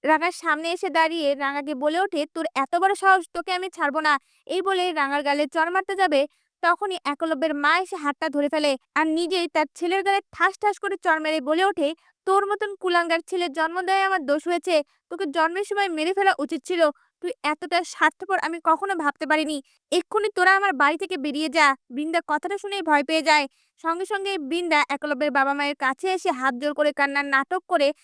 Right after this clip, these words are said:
তাদের কাছে ক্ষমা চাইতে থাকে, আর বলে ওঠে, "মা, আমাদের ভুল হয়ে গেছে, প্লিজ না, আমাদের এই বাড়ি থেকে তাড়াবেন না, আমরা কোথায় যাব?" এই বলে কান্নার নাটক করতে থাকে।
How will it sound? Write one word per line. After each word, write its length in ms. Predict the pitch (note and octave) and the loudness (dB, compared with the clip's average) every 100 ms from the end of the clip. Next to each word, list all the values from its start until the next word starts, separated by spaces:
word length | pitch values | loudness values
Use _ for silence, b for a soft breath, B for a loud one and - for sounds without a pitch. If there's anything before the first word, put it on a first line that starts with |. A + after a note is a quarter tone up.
| b | b
তাদের 220 | - F4 G4 | -4 -2 -2
কাছে 160 | G4 G#4 | -2 -2
ক্ষমা 260 | D#4 D#4 | 0 0
চাইতে 220 | D4+ D#4+ | 0 0
থাকে, 260 | E4 E4 D#4+ C4+ _ | 0 0 0 0 _
আর 80 | C#4+ | -10
বলে 220 | C4+ E4+ F#4 | -4 0 0
ওঠে, 220 | G#4 E4 E4 b b | 0 -2 -4 b b
"মা, 80 | F4 | 4
আমাদের 260 | F#4+ G#4 G#4 | 4 2 -2
ভুল 180 | F4 E4 | -2 0
হয়ে 140 | E4+ E4+ | 2 0
গেছে, 220 | E4+ F4 D#4+ - _ | -2 -2 -4 -6 _
প্লিজ 240 | F4+ G4+ | -4 -2
না, 80 | G4+ | 2
আমাদের 300 | F4+ E4 E4+ | 2 2 -2
এই 160 | F4+ E4 | -4 0
বাড়ি 160 | E4+ F4+ | 0 0
থেকে 180 | G4+ G4+ | -4 0
তাড়াবেন 360 | E4 D4+ D#4+ | 2 2 0
না, 140 | D#4+ D4 C#4 - | 0 0 -2 -4
আমরা 200 | F4 G4+ | 0 0
কোথায় 280 | F4 E4+ F4+ | 0 0 2
যাব?" 160 | E4+ D#4+ D4 b b | 2 2 0 b b
এই 120 | - E4 | -8 -2
বলে 200 | E4+ F4 - | -2 -2 -2
কান্নার 300 | D#4+ E4 F4+ | -2 -2 0
নাটক 260 | D4+ C#4 D4 | 0 0 -4
করতে 200 | D#4+ D4 | -4 -4
থাকে। 260 | D#4+ D#4 | -2 0